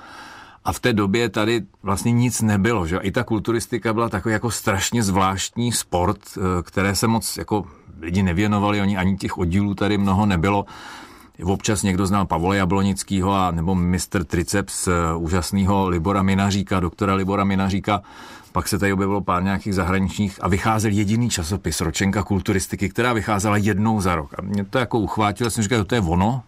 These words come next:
to je sport pro mě." Ale už v té ročence, v tom osmdesátém osmém roce, se něco psalo o výživě. Jako, že bychom se v rámci toho sportu měli věnovat i výživě, protože to přece jenom dělá obrovskou část toho tréninkového procesu. Na mě to zaujalo.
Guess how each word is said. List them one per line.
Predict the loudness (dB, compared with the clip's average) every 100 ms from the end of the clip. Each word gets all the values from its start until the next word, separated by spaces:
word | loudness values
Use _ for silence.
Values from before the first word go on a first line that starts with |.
| -14 -6
to |
je | -6
sport | -4 -4 -4
pro | 0 0
mě." | 2 0 -2 -6 -16 -14 -14 -16 -18 -12 -2
Ale | 0 0
už | -2 -4
v | -2
té | 0
ročence, | 0 0 0 0 0 -2
v | -2
tom | -2 -2
osmdesátém | -2 0 2 2 2 0 0 0
osmém | 0 0 2 2
roce, | 0 0
se | 2 2
něco | 2 0
psalo | -2 0 0 0
o | 0
výživě. | 0 2 2 2 0 -2 -6 -10 -16 -10
Jako, | -6 0
že | 2 2
bychom | 0 -2 -2
se | 0 2
v |
rámci | 2 2 0 0 -2
toho | -2 -2
sportu | -4 -2 -2 0 0
měli | 0 2
věnovat | 2 2 2 0
i | 0 0
výživě, | 2 2 2 0 0
protože | -2 -2 -2
to | -2
přece | -2 -2 0
jenom | 2 2
dělá | 2 0 2
obrovskou | 2 2 0 -4 -4
část | -2 0 0 -2
toho | -4 -2
tréninkového | 0 0 2 0 0 0 2 0
procesu. | 0 -2 0 -2 -4 -8 -18 -20 -20 -18 -18 -20 -20 -20 -6
Na | 0
mě | 2 2
to | 2
zaujalo. | 2 2 0 -2